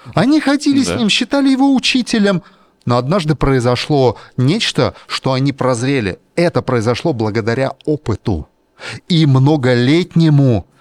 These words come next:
Speaker 1: скажем так, контакту, общению с Иисусом.
Speaker 2: Мгм.
Speaker 1: Но они и потом не провозглашали это на улицах. Это нечто очень личное, интимное,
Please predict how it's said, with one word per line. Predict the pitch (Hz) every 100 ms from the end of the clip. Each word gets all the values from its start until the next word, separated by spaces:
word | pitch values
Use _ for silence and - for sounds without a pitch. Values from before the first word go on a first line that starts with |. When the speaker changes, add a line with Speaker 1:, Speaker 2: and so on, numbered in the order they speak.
| _
Speaker 1:
скажем | - - 107 107
так, | 110 -
контакту, | 120 98 117 131 120 -
общению | 107 - - 117 123 117 101 90 -
с | -
Иисусом. | 117 110 - 107 - 92 - _ _
Speaker 2:
Мгм. | 104 98 98 120 - _ _ _
Speaker 1:
Но | 117 143
они | 147 175
и | 190 202
потом | - 170 - 254 220 160
не | 175
провозглашали | 185 180 170 165 165 202 170
это | 160
на | 147
улицах. | 180 185 131
Это | 139 151
нечто | 160 - -
очень | - - 123
личное, | 120 160 - 113 110
интимное, | 147 110 - 135 95 87 78